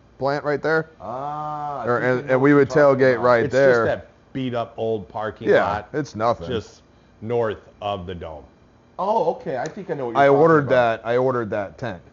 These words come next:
Speaker 1: The one with the walls and the windows? Got it in black.
Speaker 2: So do you set up and bring that?
Speaker 3: But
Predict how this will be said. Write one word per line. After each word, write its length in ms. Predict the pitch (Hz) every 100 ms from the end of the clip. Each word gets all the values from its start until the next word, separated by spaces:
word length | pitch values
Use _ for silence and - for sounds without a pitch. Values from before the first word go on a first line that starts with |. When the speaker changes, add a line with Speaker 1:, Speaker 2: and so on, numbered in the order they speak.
| _ _ _ _ _ -
Speaker 1:
The 80 | 107
one 140 | 117
with 80 | 104
the 60 | 104
walls 300 | 110 113 104
and 80 |
the 40 | 107
windows? 320 | 117 127 120 _ _ _ _ _ _ _ _ _ _ _ _ _ _ -
Got 140 | 110
it 40 | 107
in 100 | 98
black. 400 | 107 101 90 - _ _ _ _ _ _ _ _
Speaker 2:
So 200 | _ 170
do 80 | 160
you 80 | 151
set 240 | - 156
up 160 | 156 165
and 120 | 113
bring 240 | 131 135
that? 400 | 120 110 143 170 - _ _
Speaker 3:
But 280 | - 120 -